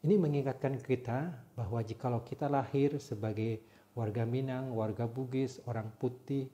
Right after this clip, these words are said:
orang yang keren, tinggi, semampai, keturunan orang kaya, keturunan bangsawan,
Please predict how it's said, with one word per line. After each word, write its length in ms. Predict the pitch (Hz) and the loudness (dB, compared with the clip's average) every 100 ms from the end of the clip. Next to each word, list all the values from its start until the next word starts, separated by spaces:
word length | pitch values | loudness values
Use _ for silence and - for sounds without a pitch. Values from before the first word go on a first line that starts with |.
| 139 | -6
orang 320 | 117 113 110 113 - - - - - | -2 -2 -2 -6 -10 -20 -18 -20 -6
yang 240 | 120 113 107 | -2 -2 -2
keren, 400 | - 131 135 135 120 | 0 2 0 -2 -2
tinggi, 240 | 131 127 | 0 0
semampai, 720 | 123 123 123 123 123 139 143 139 - - | 0 0 0 0 0 0 -2 -4 -16 -12
keturunan 400 | 117 110 117 120 143 | -8 -2 0 0 -2
orang 240 | 113 113 107 | -4 -4 -2
kaya, 320 | 135 135 131 | 0 0 0
keturunan 480 | 123 123 117 113 113 | -4 -2 -2 -2 -2
bangsawan, 560 | 113 117 - 156 160 | -4 -4 0 2 2